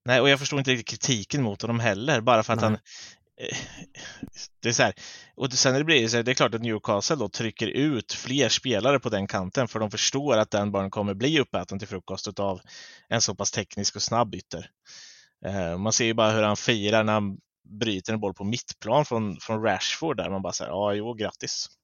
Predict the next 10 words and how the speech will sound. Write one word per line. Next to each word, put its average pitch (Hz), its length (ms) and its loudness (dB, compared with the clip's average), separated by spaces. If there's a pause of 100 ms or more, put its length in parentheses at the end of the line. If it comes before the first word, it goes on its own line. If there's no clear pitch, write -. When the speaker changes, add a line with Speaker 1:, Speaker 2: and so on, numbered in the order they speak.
(160)
Speaker 1:
Jag 110 120 -2
vet 104 100 -2
inte. 104 240 -8
<laughs> - 40 -20 (1000)
Eh, 92 540 -6 (540)
så. 95 260 -4 (680)
Men 113 240 -2 (1900)
det 113 60 -4
blir 131 280 2
liksom, 117 400 2